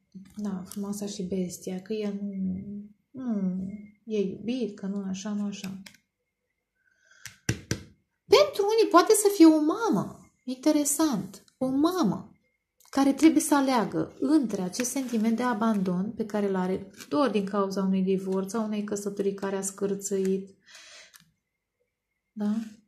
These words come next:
Și trebuie să se vindece, să crească spiritual. Pentru ce? Pentru copilul său. Da? Dar interesant că apare la capătul setului de cărți Capricornul, dar într-o altă formă.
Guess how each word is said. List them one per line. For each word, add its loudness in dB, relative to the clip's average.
Și -18
trebuie -4
să -4
se 0
vindece, 0
să 0
crească 0
spiritual. 0
Pentru -6
ce? -8
Pentru -10
copilul -4
său. -10
Da? -18
Dar 2
interesant -4
că -10
apare -8
la -10
capătul -10
setului -8
de -6
cărți -10
Capricornul, -6
dar -4
într-o -4
altă -4
formă. -10